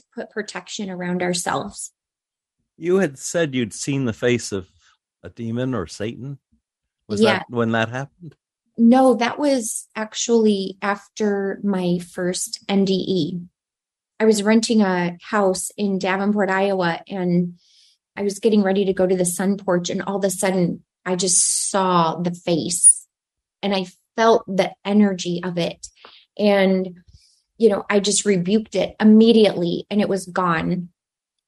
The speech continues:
Speaker 1: You know, I just stated, "I am a child of God.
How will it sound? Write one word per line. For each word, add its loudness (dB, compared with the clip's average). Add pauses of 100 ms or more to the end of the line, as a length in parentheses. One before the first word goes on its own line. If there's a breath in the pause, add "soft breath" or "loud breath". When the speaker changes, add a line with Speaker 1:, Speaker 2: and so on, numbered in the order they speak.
Speaker 1:
You 4
know, 2
I 2
just -2
stated, 2
"I 2
am 4
a 0
child -2
of -4
God. -2